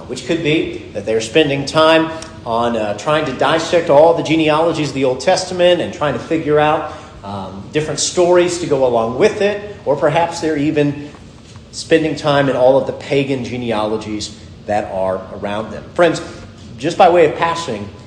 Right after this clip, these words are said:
have you ever noticed when you read your Bible, there's a lot of genealogies? There's a lot. Think of Genesis, First Chronicles, for example. And friends, sometimes those are some of the hardest things for us to read. But I'll tell you,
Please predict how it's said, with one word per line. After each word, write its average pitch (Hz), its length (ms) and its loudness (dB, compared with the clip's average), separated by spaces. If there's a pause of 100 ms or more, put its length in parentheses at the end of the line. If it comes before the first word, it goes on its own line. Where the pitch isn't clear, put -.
(420)
have 151 100 -10
you 233 80 4
ever 202 160 4
noticed 175 260 2
when 156 100 -4
you 131 80 -4
read 139 160 -4
your 151 100 -4
Bible, 135 260 2
there's 139 120 -4
a 120 40 -4
lot 117 240 -2
of 143 100 -8
genealogies? 143 760 -8 (1200)
There's 196 140 -2
a - 20 -4
lot. 277 400 -4
Think 117 140 -10
of 113 60 -8
Genesis, 170 720 2
First - 300 -6
Chronicles, 147 540 0
for 135 120 -8
example. 117 600 -8 (340)
And 123 140 -6
friends, 147 200 2
sometimes 147 360 -2
those 139 180 -4
are 127 40 -8
some 127 160 -6
of 120 40 -4
the 127 80 0
hardest 120 520 -2
things 117 300 -6
for 127 200 -6
us 90 220 -8
to 151 100 -12
read. 214 300 -8 (500)
But 131 100 0
I'll 131 120 4
tell 233 240 0
you, - 120 -6